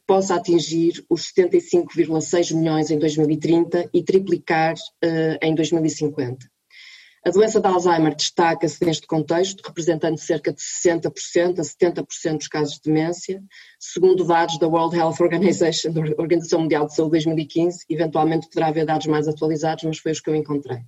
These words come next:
Ah, iremos neste podcast abordar o significado da doença de Alzheimer na perspectiva científica e clínica, na perspectiva de quem adoece e de quem cuida, considerando que a resposta às demências, em geral,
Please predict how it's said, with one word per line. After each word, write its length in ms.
Ah, 360
iremos 340
neste 260
podcast 840
abordar 680
o 60
significado 800
da 80
doença 280
de 80
Alzheimer 800
na 160
perspectiva 500
científica 560
e 80
clínica, 640
na 160
perspectiva 520
de 60
quem 240
adoece 680
e 80
de 60
quem 220
cuida, 520
considerando 560
que 100
a 40
resposta 480
às 120
demências, 920
em 100
geral, 580